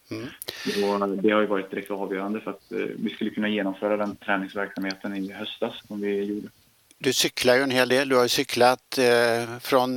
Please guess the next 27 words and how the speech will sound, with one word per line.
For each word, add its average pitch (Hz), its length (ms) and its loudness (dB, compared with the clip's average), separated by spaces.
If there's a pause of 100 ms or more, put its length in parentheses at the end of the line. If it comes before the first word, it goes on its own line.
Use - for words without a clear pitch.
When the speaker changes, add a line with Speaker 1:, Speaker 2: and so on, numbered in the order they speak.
Speaker 1:
norr 139 420 4
till 135 160 2
söder 123 400 6
i 143 80 -2
Sverige. 127 500 6 (640)
Du 143 140 2
springer, 123 640 4
du 143 60 2
har 135 80 6
sprungit 131 480 2
här 127 240 6
ifrån 123 340 0
Trollhättan 110 680 4
till 120 340 0 (140)
Karlsborg, 123 680 4 (160)
arton 131 440 4
mil 135 240 0
i 131 80 4
ett 123 120 2
kör. 160 340 4 (840)
Och 170 220 8
Speaker 2:
Sjutton 160 200 0
mil, 117 160 2 (180)
absolut. 127 420 -4
<laughs> - 60 -12
Speaker 1:
Ja, 175 360 10 (220)
och 175 180 6